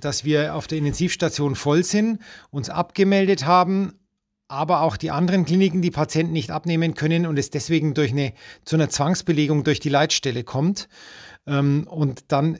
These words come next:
sind wir einfach verpflichtet, auch diese intensivpflichtigen Patienten zu versorgen. Und, äh, deswegen haben wir heute noch mal relativ lang dann auch mit den Führungskräften auf der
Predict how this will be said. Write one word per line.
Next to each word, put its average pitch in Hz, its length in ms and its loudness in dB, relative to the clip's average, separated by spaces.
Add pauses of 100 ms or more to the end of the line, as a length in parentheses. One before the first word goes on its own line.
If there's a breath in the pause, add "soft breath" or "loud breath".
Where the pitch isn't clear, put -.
sind 196 300 2
wir 180 120 4
einfach 147 260 -2
verpflichtet, 165 520 -2
auch 143 140 2
diese 160 260 -2
intensivpflichtigen - 1300 -2
Patienten 151 540 0
zu - 140 -2
versorgen. 147 720 0 (520 loud breath)
Und, 147 360 -2
äh, 151 220 0
deswegen 151 400 0
haben 147 140 0
wir 139 120 2
heute 139 180 0
noch 135 100 -2
mal 143 420 0
relativ 143 440 -2
lang 143 200 0
dann 135 140 0
auch 143 240 0
mit 143 160 -2
den 139 300 0 (400 loud breath)
Führungskräften 165 640 0
auf 139 180 0
der 139 280 2